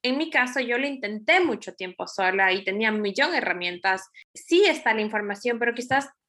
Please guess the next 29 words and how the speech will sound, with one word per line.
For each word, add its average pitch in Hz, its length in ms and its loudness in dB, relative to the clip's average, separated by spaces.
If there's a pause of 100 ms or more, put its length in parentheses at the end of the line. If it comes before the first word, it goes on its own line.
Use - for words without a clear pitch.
la 247 140 2
manera 226 480 0
en 240 100 -4
que 202 120 -6
tú 247 160 -4
la 254 160 4
recibes 247 760 -2
no 240 80 -2
es 240 120 0
la 240 80 2
adecuada 220 560 0
para 202 180 -2
que 196 80 -8
hacerte 208 400 -4
que 185 80 -6
tú 202 160 -16
cambies. 302 580 0 (320)
¿Tú 320 100 -4
qué 453 80 2 (100)
crees 247 360 2
que 214 320 -2 (280)
es 294 480 0 (160)
vital 240 560 2 (480)
o 233 120 -2
sí 262 280 -2
se 262 100 0
puede 226 300 4
hacer 214 320 0
sola, 190 440 -2